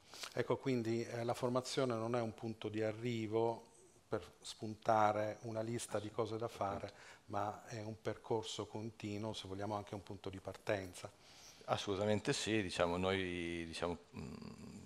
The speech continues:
Speaker 2: diciamo, parametriamo sempre un po' come il personal training in una palestra, no? Che tu quando inizi a fare un certo tipologia di formazione, di allenamento, se poi lo interrompi drammaticamente, poi ritorni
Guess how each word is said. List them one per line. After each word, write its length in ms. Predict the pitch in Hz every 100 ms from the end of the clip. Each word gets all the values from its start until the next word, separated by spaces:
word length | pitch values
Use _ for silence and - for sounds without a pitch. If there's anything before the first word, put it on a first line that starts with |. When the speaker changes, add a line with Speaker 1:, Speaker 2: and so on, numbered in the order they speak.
| - - - - -
Speaker 2:
diciamo, 340 | 107 - - 123 110 - -
parametriamo 600 | 87 92 90 - 92 87
sempre 320 | 101 90 92
un 60 |
po' 500 | 87 92 87 85 101 - -
come 480 | 92 90 90 87 - - - - -
il 140 | - 98
personal 520 | - 90 - 90 85
training 340 | - 98 95 87
in 60 | 85
una 140 | 85
palestra, 640 | - 90 67 - - 92
no? 200 | 95 95 -
Che 120 | 85
tu 180 | - 90 -
quando 260 | 85 80
inizi 380 | 85 90 85 -
a 40 |
fare 320 | - 85 80 76
un 80 | 78
certo 220 | 90 85
tipologia 380 | 85 - 90 90
di 100 | 85
formazione, 600 | - 85 85 87 - 82
di 80 | 78
allenamento, 720 | 80 87 92 78 80 - 90
se 160 | -
poi 160 | - 80
lo 80 | 76
interrompi 840 | 80 90 78 69 67 - 78 80 - - - - -
drammaticamente, 1000 | - 82 76 78 90 87 78 76 82 82
poi 220 | 82 87
ritorni 800 | 87 - 92 87 85 90 95